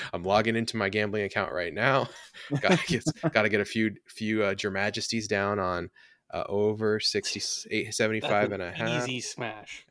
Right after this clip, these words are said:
Speaker 1: Uh,
Speaker 2: I mean, there's the sophomore slump, but I'm not gonna, I don't even wanna put that into the universe. Like, D K is gonna go over, no problem.
Speaker 3: Too late, you just did.
Speaker 1: D K is
Speaker 3: Thanks.
Speaker 1: young.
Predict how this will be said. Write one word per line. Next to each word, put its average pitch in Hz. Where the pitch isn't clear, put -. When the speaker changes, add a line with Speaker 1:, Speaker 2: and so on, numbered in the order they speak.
Speaker 1:
Uh, 80
Speaker 2:
I 139
mean, 160
there's 160
the 151
sophomore 135
slump, 104
but 110
I'm 107
not 110
gonna, 101
I 117
don't 127
even 113
wanna 101
put 113
that 101
into 101
the 90
universe. 90
Like, 87
D 104
K 127
is 110
gonna 92
go 85
over, 87
no 101
problem. 98
Speaker 3:
Too 123
late, 139
you 123
just 120
did. 127
Speaker 1:
D 101
K 117
is 123
Speaker 3:
Thanks. 120
Speaker 1:
young. 110